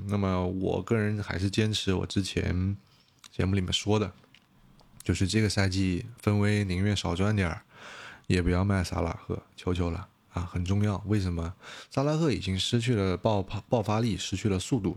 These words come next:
包括失去了一些内切之后的射门的准头，这是他的存在的问题。但是萨拉赫不缺的是什么？是视野，是传球视野，还有前插和袭扰的一些功能。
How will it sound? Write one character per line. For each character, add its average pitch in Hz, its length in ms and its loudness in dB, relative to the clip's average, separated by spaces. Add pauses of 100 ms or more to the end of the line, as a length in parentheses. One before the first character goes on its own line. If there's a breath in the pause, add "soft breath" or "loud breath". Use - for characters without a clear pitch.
(120)
包 165 300 2
括 123 320 0
失 - 260 0
去 110 220 2
了 82 40 0
一 87 160 0
些 92 180 0
内 104 280 2
切 95 240 0
之 92 180 0
后 95 220 0
的 82 100 -2
射 101 200 -2
门 90 100 2
的 92 80 2
准 92 240 -2
头， 85 180 0
这 90 140 0
是 95 140 0
他 95 100 0
的 98 80 0
存 - 180 -6
在 104 120 0
的 101 40 0
问 127 160 0
题。 87 220 -2 (760 loud breath)
但 160 240 2
是 113 300 2
萨 107 160 0
拉 104 80 2
赫 101 180 2
不 117 220 0
缺 - 240 2
的 95 80 2
是 90 140 -2
什 85 60 -2
么？ 85 120 -6
是 95 400 -2
视 117 300 0
野， 87 120 -2 (120)
是 92 360 -4
传 104 220 -2
球 120 100 2
视 113 220 0
野， 85 160 -2
还 98 220 -2
有 92 140 0
前 98 300 -2
插 113 320 0
和 98 400 -2
袭 - 280 -4
扰 123 180 0
的 87 160 -6
一 92 60 -2
些 92 160 -2
功 123 200 0
能。 87 160 -2